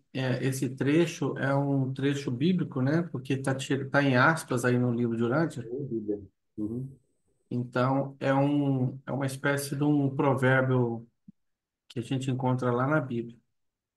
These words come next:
Speaker 1: Então, lá na Bíblia, eu costumei ler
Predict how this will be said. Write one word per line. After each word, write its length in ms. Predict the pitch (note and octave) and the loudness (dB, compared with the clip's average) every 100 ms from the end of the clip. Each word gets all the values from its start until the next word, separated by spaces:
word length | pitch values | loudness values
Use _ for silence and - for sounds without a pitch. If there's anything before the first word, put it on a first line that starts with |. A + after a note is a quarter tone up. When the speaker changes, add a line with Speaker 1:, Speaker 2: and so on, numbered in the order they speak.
| _ _ _ _ _ _ | _ _ _ _ _ _
Speaker 1:
Então, 300 | B2+ B2 C#3 C#3+ | -10 0 2 2
lá 180 | B2+ D3+ | 4 6
na 120 | F#3+ | 6
Bíblia, 400 | C3+ B2+ F#3+ D#3 | 4 4 2 4
eu 140 | C#3+ C#3+ | 2 0
costumei 480 | C#3+ - D#3 D3 C#3+ | -4 -4 0 2 4
ler 520 | B2+ D3 F3+ C#3 C3 | 4 6 6 4 -2